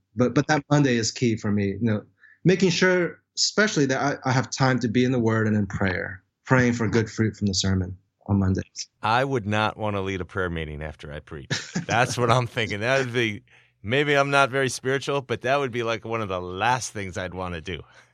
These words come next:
Speaker 2: Watch a football game, watch a movie, go for a walk out in the woods, but hang out with friends or family. But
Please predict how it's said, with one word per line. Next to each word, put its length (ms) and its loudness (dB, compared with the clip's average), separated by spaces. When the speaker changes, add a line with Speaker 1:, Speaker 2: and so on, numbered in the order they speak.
Speaker 2:
Watch 340 0
a 80 -4
football 560 0
game, 460 -4
watch 320 -2
a 60 -6
movie, 560 -4
go 180 -4
for 160 -6
a 60 -2
walk 600 0
out 200 -4
in 60 -10
the 80 -8
woods, 640 -4
but 280 -6
hang 240 -8
out 160 -6
with 100 -10
friends 600 -6
or 80 -10
family. 600 -4
But 240 -6